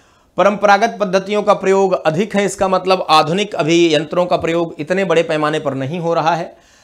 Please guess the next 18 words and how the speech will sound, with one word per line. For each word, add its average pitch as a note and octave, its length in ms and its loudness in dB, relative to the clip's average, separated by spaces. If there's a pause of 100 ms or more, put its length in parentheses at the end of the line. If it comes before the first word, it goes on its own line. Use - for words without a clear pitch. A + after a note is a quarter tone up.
(160)
या F3+ 220 2
फिर G3 140 -4
देखें G3+ 320 -4
आप, G#3 160 0
जोतों F3+ 420 -2
के G3 100 -2
आकार F3+ 360 2
छोटे F3 360 -4
हैं, F#3+ 160 0
लैंड D#3 300 0
होल्डिंग्स E3+ 440 -2
छोटी E3+ 320 -4
हैं, F3+ 200 -2
जो C#3 100 0
बहुत C3+ 200 0
बड़ी F3+ 200 0
समस्या F3+ 440 -4
है। G3 220 -2